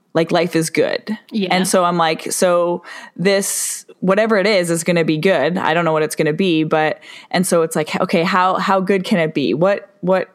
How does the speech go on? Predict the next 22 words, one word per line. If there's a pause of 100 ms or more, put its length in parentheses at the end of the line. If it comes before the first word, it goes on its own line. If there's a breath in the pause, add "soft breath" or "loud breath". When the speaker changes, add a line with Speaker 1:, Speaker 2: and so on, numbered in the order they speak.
(160)
Speaker 1:
cool
things
are
gonna
happen
now?" (560 loud breath)
Um, (500)
but
it,
it's
something
that
if
that
hasn't
been
your
experience,
or
if
you
weren't